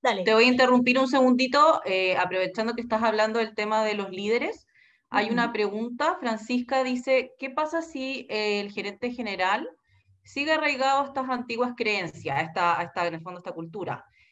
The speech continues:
Speaker 2: ¿Y cuáles son los estudios de referencia que usaste, los que comentaste anteriormente?".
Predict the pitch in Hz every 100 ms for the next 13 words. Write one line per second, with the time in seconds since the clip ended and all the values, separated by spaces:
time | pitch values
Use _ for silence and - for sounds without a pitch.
0 | _ - 269 330 - - 262 285 294 294
1 | 285 277 269 - 247 254 262 262 254 240
2 | 233 214 247 247 247 226 - 185 - 156
3 | 151 160 170 175 165 190 196 180 180 175
4 | 147 135 _